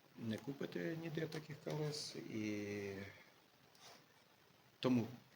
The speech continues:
якщо у вас є можливість, і ви фахівець, там, вмієте варити і розумієте, як це все робиться, то вам простіше, звісно, це все зробити самостійно.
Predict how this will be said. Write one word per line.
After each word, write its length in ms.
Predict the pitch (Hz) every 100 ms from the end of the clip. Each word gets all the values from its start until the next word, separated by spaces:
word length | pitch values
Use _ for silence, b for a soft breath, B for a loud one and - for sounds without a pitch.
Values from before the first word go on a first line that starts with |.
| -
якщо 340 | 110 - 120
у 40 | 107
вас 220 | 95 -
є 240 | 104 98 - - - -
можливість, 880 | 110 104 104 117 131 113 - - -
і 240 | 95 90 90
ви 320 | 90 92 87 - - - - - -
фахівець, 600 | 113 123 110 113 110 - - - -
там, 180 | - - - - - - - - - -
вмієте 440 | 123 117 110 95 107
варити 520 | 104 117 131 127 104 98 98 -
і 300 | 101 95 98
розумієте, 540 | 107 107 117 113 -
як 120 | 98 -
це 140 | 104
все 200 | - 113
робиться, 420 | 147 135 123 -
то 240 | - 214 190
вам 360 | 151 127 120 -
простіше, 500 | - 107 - 123 107 92
звісно, 260 | 107 - 107
це 120 | -
все 200 | 98 -
зробити 500 | 101 98 98 104 104 B B -
самостійно. 760 | - 110 104 - - 90 78